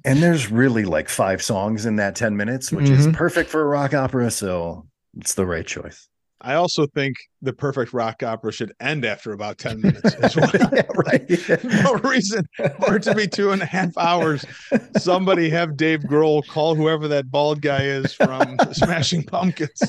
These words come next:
Speaker 3: All right, so we got some jokes in. You know what? I'm gonna go with Rest just 'cause I thought it was a better song, but I did like how Rest felt like it had kind of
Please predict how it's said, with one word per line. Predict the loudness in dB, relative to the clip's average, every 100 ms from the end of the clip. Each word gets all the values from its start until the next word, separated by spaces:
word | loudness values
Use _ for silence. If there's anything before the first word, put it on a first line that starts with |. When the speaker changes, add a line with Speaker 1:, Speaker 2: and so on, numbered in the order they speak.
| 0
Speaker 3:
All | 0 0 -4 -2 0
right, | 2 2
so | 0
we | 2
got | 2 0
some | 0 -2
jokes | 0 -2 -2 -4
in. | -6 -8 _ _
You | 2
know | 2
what? | 4
I'm | 2
gonna | 2
go | 4 2
with | 2
Rest | 0 0 0 -6
just | -6
'cause | -4 -2
I | -2
thought | -2 -2
it | -2
was | -4
a |
better | -4 -2 -2
song, | -4 -4 -2 -2 -4
but | -2
I | -4 -8 -4
did | -4 -2
like | -2 0 0 -2
how | -4 -2 -2
Rest | -4 -4 -4 -4 -8 -14 _ -4
felt | -2 0
like | -2
it | -2
had | -4 -6 -6
kind | -6
of | -6